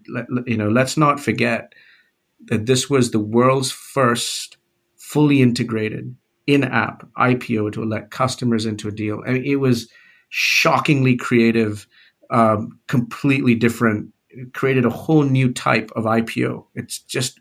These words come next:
and, and the, and the global, um, uh, response from issuers on the back of that has been nothing short of,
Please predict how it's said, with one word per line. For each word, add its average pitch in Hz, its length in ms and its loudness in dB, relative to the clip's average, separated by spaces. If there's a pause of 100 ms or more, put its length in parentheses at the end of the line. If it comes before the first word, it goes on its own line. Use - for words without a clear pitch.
(100)
and, 113 220 -4
and 113 200 2
the, 113 240 -4
and 110 140 -2
the 107 40 -4
global, 123 640 2 (580)
um, 110 560 2
uh, 104 200 0
response 117 800 2
from 113 180 -2
issuers 117 520 2
on 107 80 -2
the 107 60 -2
back 107 300 -2
of 107 80 -4
that 110 220 -2
has 113 140 -6
been 117 360 -8 (160)
nothing 113 420 -2
short 110 280 -2
of, 101 180 -4